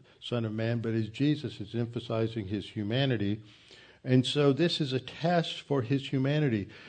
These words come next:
because in hypostatic union, he had to solve his human problems without depending on his divine attributes.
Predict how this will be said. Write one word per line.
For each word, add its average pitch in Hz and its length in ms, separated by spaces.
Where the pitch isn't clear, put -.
because 135 400
in 135 100
hypostatic 151 760
union, 147 340
he 160 260
had 156 240
to 131 80
solve 139 400
his 120 300
human 139 320
problems 120 720
without 143 760
depending 131 580
on 120 180
his 107 240
divine 131 840
attributes. 131 840